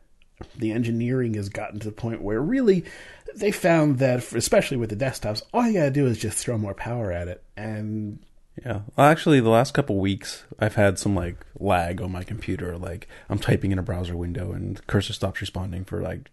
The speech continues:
Speaker 2: twenty seconds, you know?
Speaker 1: That's interesting.
Speaker 2: Um,
Speaker 1: I've not had that
Speaker 2: I,
Speaker 1: issue.
Speaker 2: I, I've, I've seen that, um, I've seen some reviews for El Capitan, the, the new version,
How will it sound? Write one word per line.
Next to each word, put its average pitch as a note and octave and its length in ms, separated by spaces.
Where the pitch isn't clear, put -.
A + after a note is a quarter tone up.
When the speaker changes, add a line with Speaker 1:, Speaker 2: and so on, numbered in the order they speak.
Speaker 2:
twenty E2+ 240
seconds, - 580
you F#2+ 60
know? F2+ 220
Speaker 1:
That's - 180
interesting. - 360
Speaker 2:
Um, F#2 200
Speaker 1:
I've A2+ 180
not G#2+ 180
had G#2 180
that F#2 120
Speaker 2:
I, A#2+ 40
Speaker 1:
issue. C3+ 120
Speaker 2:
I, C#3 300
I've, - 240
I've A#2 180
seen D3+ 360
that, A#2+ 280
um, F#2+ 400
I've G2+ 80
seen C3 180
some A2 140
reviews G2+ 580
for F#2+ 580
El A2 120
Capitan, G2 920
the, F#2+ 120
the - 20
new F#2+ 360
version, G2 600